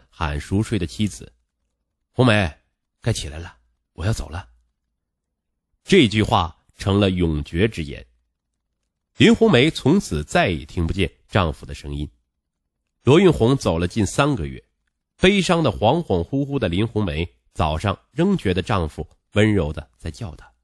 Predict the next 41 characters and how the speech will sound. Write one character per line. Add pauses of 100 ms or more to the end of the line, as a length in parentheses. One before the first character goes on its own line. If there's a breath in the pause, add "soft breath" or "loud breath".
(1040)
被
悲
伤
折
磨
得 (160)
变
了
形
的
老
母
亲， (300)
见
了
记
者
是
一
直
哭。 (1040)
罗
运
红
是
她
唯
一
的
儿
子， (340)
也
是
个
孝
子。 (1400)
罗
运
红
死
后，